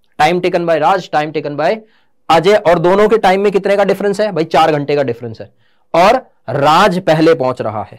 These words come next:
दोनों के बीच में कितने टाइम का डिफरेंस है? चार घंटे का डिफरेंस है। मतलब यहां से हम बोल सकते हैं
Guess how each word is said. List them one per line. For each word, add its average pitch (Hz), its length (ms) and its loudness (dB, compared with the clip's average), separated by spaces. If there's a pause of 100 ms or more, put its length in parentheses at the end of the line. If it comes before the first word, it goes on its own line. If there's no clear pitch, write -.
दोनों 156 280 0
के 175 120 0
बीच 165 220 0
में 175 100 -2
कितने 170 260 -2
टाइम 165 200 -2
का 170 100 -2
डिफरेंस 175 280 -6
है? 190 60 -8
चार 147 240 -2
घंटे 151 200 -4
का 160 60 0
डिफरेंस 156 300 -8
है। 180 80 -2
मतलब 135 480 -2 (420)
यहां 156 220 0
से 190 120 -2
हम 165 200 -4
बोल 147 180 -2
सकते 131 320 -6
हैं 127 220 -4